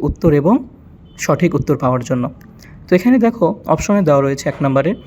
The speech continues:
জলীয় বাষ্প, কৈশিক জালিকা, অভিকর্ষীয় পানি। গ নাম-, ঘ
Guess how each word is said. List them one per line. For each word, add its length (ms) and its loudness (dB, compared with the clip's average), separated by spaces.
জলীয় 380 4
বাষ্প, 320 -2
কৈশিক 420 2
জালিকা, 400 0
অভিকর্ষীয় 600 2
পানি। 240 2
গ 140 4
নাম-, 220 0
ঘ 80 -6